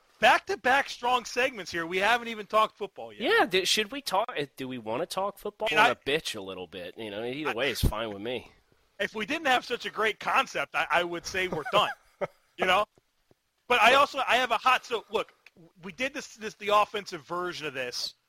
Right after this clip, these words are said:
Speaker 1: on Wednesday. So go back and listen to that show if you didn't already. Shame on you. What's the deal? Like, why haven't you listened to Wednesdays yet? But if you're, if you're listening to these out of sequence, go back and listen to Wednesday, get an idea of what we're doing here,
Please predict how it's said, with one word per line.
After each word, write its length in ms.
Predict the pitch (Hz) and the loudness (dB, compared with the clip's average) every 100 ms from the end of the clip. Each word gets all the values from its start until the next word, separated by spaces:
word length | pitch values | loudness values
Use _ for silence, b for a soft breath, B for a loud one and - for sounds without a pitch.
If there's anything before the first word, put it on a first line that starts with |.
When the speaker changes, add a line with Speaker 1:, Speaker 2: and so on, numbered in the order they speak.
| _ _ | _ _
Speaker 1:
on 240 | 165 175 151 | 2 2 2
Wednesday. 400 | 156 143 120 113 | -4 -4 -10 -12
So 160 | - | -12
go 220 | 131 175 208 | -4 2 4
back 320 | 202 190 - | 4 4 2
and 140 | 156 | -4
listen 260 | 175 196 180 | -6 -8 -10
to 120 | 175 | -8
that 180 | 165 160 | -6 -6
show 300 | - 165 156 | -6 -4 -4
if 160 | 143 143 | -6 -12
you 80 | 135 - | -14 -2
didn't 260 | 165 160 | -2 -2
already. 520 | 139 139 143 135 98 _ _ - | -6 -4 -2 -4 -6 _ _ -10
Shame 320 | - 196 202 | -2 0 0
on 180 | 170 160 | -4 -6
you. 220 | 165 110 | -12 -10
What's 220 | 139 156 | -12 -12
the 60 | 147 | -12
deal? 200 | - 139 95 | -12 -12 -12
Like, 180 | 117 | -10
why 120 | 135 147 | -2 -2
haven't 300 | 143 147 131 | -2 -8 -10
you 80 | 135 | -16
listened 240 | 139 131 | -16 -18
to 60 | 131 | -16
Wednesdays 340 | 127 113 104 | -16 -16 -20
yet? 120 | 98 - b b _ | -20 -20 b b _
But 120 | 160 | -2
if 100 | 151 | -2
you're, 140 | 151 - | -6 -8
if 160 | 156 | -8
you're 100 | 151 147 | -8 -4
listening 360 | 202 214 214 | -2 -2 -6
to 80 | 196 | -8
these 180 | 185 156 | -6 2
out 140 | 165 | 2
of 80 | 170 | 2
sequence, 560 | - 147 - 110 - - _ _ _ - | -4 -12 -14 -16 -16 -16 _ _ _ -6
go 120 | 170 | 2
back 200 | 190 190 | 2 2
and 80 | 180 | -4
listen 220 | 180 175 | -10 -8
to 60 | 156 | -6
Wednesday, 360 | 156 143 147 | -6 -6 -8
get 200 | 135 160 | -4 -6
an 100 | 165 | -2
idea 340 | 160 143 147 151 | -2 -2 -4 -6
of 80 | 127 | -4
what 160 | 151 | -8
we're 80 | 151 | -10
doing 280 | 135 147 139 | -12 -12 -10
here, 200 | 131 127 | -8 -10